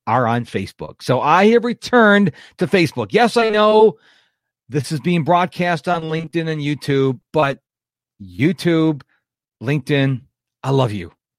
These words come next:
But Facebook is where the people who need my help the most are on, believe it or not.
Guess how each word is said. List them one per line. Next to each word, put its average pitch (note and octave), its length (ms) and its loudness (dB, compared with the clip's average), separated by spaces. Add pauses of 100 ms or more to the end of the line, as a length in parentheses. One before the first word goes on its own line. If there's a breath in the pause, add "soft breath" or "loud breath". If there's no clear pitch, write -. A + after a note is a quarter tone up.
(480)
But G#2+ 120 -16
Facebook D#3 680 0 (460)
is A2+ 200 -12
where B2 560 -6
the G#2+ 80 -12
people C3 400 -8
who A#2 100 -6
need A#2 200 -4
my G#2 120 -8
help G2 320 -10
the G2+ 80 -14
most F#2 420 -12
are G2+ 140 -10
on, F2 340 -14
believe G2+ 220 -14
it F#2+ 60 -14
or G2+ 40 -10
not. F#2 300 -12